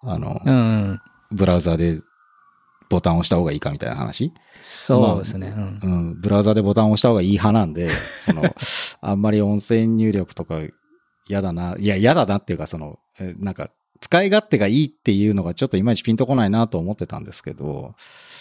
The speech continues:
Speaker 2: いや、でもその、あれですよね。実際にピーシーの前にいて、今、キーボードでまさにタイピングしてるところで、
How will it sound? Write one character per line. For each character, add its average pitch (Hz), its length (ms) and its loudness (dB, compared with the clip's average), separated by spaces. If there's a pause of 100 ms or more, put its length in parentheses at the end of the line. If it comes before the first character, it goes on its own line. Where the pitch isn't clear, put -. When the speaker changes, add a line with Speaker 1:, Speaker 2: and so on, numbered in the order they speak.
(340)
Speaker 2:
い - 40 -2
や、 311 160 4
で 330 80 4
も 147 100 4
そ 131 140 2
の、 107 400 0 (500)
あ 135 60 -2
れ 175 60 4
で - 20 4
す 196 80 -2
よ 95 80 -4
ね。 139 160 -4 (260)
実 151 280 2
際 311 80 4
に 277 340 -2 (640)
ピ 208 140 0
ー - 40 2
シ 320 100 2
ー - 20 4
の 151 120 2
前 147 240 2
に 104 100 -2
い 101 60 -12
て、 156 200 -4 (720)
今、 120 600 0 (280)
キ 170 200 2
ー - 20 0
ボ 208 140 4
ー - 20 2
ド 127 80 -2
で 110 80 0
ま 143 120 0
さ 156 100 0
に 110 80 -2
タ 190 140 0
イ 202 40 -4
ピ 151 120 0
ン 123 40 0
グ 117 80 -2
し - 80 -8
て 160 80 2
る 147 60 2
と 147 120 -2
こ 185 100 0
ろ 196 120 0
で、 202 380 2